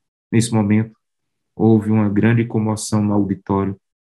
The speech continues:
e dezenas de jovens tocados pelo poder da palavra, mas também pelo exemplo poderoso de Alexander Duff,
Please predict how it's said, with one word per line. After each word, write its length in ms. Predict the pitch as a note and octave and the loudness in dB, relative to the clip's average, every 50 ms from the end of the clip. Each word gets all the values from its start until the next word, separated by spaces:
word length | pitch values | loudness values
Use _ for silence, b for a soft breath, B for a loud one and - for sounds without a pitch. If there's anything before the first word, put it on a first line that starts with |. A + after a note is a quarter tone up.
| _ _ _ _ _ _ | _ _ _ _ _ _
e 80 | A2 G#2+ | 0 4
dezenas 500 | G#2 A2+ G#2+ - A2+ A#2 A#2 B2 A#2+ B2 | 6 6 6 6 4 4 4 4 4 2
de 120 | A2+ A#2 | 2 0
jovens 440 | A2 G2+ A2 G#2+ G#2 F#2+ G2+ G2 - | 0 0 0 0 0 0 -4 -8 -6
tocados 460 | - A2+ A2 - A#2 A2+ A2+ A2+ - | -8 -8 -4 -2 0 0 0 -2 0
pelo 160 | - A2+ A2+ | 0 0 0
poder 380 | A2 - A2+ A2 G2 G2+ G#2+ G#2 | 2 2 0 0 2 2 0 0
da 100 | A2+ A2+ | 0 -4
palavra, 500 | A#2 - A#2 G#2 G2 F#2+ F#2+ F#2+ F#2 F2+ A#2 | -2 -2 -2 -2 0 -2 -2 -4 -6 -6 -6
mas 280 | G2 A2+ G#2+ - - - | -4 -4 -4 -4 -4 -4
também 300 | - A2+ G#2 G#2 A2+ A2 | -4 -2 -2 0 -2 0
pelo 220 | - A2 A2 A2 | 0 2 2 4
exemplo 500 | A2 G#2+ F#2+ F#2+ G2+ A2+ B2+ B2 B2+ B2 | 2 2 0 -2 0 0 0 0 0 -4
poderoso 480 | - - A#2+ A2 A2+ G#2+ G2+ G2+ G2+ F#2+ | -2 0 2 2 4 2 2 0 0 -2
de 80 | G#2 | -2
Alexander 640 | G2 G2+ G2+ F#2+ - - - A2+ G#2+ G#2+ G#2+ G#2 G2+ | -2 -2 -4 -6 -8 -8 -4 -4 -2 -2 -2 -4 0
Duff, 280 | G2+ G#2 A2 A2+ A2+ | 2 2 2 0 -2